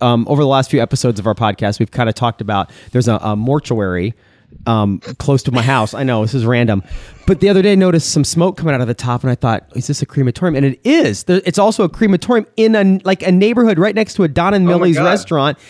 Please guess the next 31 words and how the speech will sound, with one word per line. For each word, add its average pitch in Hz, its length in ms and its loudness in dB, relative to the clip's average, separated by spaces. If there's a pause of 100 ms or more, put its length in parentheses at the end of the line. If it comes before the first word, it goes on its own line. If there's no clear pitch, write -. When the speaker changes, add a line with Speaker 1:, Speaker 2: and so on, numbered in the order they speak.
(220)
Speaker 1:
Yeah. 277 300 0 (280)
And 208 180 2
so 247 120 2
there's 196 180 2
smoke, 247 560 -2
and 214 80 -2
it's 214 80 -8
somebody 247 220 -4
getting 214 200 -4
cremated 214 520 0
in 202 80 -2
the 190 60 0
middle 240 220 4
of 202 60 -4
the 190 80 0
city. 156 480 -6 (440)
And 208 100 0
there's, 226 340 -2
it, - 220 -12 (200)
I 175 60 0
guess 240 180 0
it's - 140 -4
a 220 60 0
thing. 240 340 -2
It 139 80 -8
just 180 160 -6
happens. 151 420 -6
It's 139 120 -8
been 196 140 -4
there 208 120 -2
forever. 180 560 -4